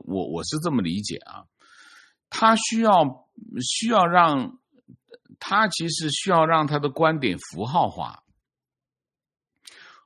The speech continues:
护城风的很多表达都是奔着符-，符号化去的，所以他不一定那么周延啊，他话，讲话不，那个符号化的观点他不那么周延，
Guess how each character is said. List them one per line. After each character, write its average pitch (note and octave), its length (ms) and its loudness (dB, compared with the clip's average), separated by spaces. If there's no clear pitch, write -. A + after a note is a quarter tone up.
护 G3 240 0
城 D3+ 280 2
风 E3+ 200 -2
的 D3+ 120 0
很 D#2+ 260 -10
多 C#3 140 2
表 C#2 320 -6
达 A1+ 320 -10
都 D#3 140 0
是 C3 160 -4
奔 D#3 280 0
着 A2+ 140 -2
符-， F2+ 400 -10
符 A2 180 0
号 D#3 280 4
化 A#2 240 -2
去 - 300 -16
的， - 160 -20
所 G3+ 160 -2
以 - 20 -4
他 E3+ 180 -4
不 F3 200 -6
一 A3 140 0
定 G#3 180 -2
那 D3+ 80 -4
么 C3 140 -2
周 G#3 360 0
延 G2+ 300 -8
啊， - 240 -20
他 E3 140 -8
话， D3+ 180 -6
讲 F2 200 -10
话 C3+ 140 0
不， C#3 220 -8
那 E3+ 140 -4
个 D#3 80 -2
符 D3 200 -4
号 G3 200 4
化 E3 160 2
的 C3+ 100 -2
观 D#3+ 180 0
点 G2+ 140 -2
他 A2+ 100 -4
不 A#2+ 180 -6
那 D#3+ 100 0
么 E3 120 -2
周 E3 280 -4
延， A#2 220 -8